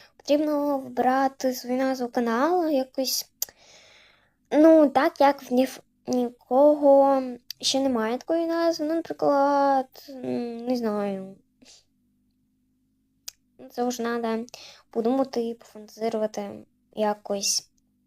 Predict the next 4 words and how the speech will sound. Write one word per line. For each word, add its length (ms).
по 100
вашому 480
стилю. 920
Наприклад, 1160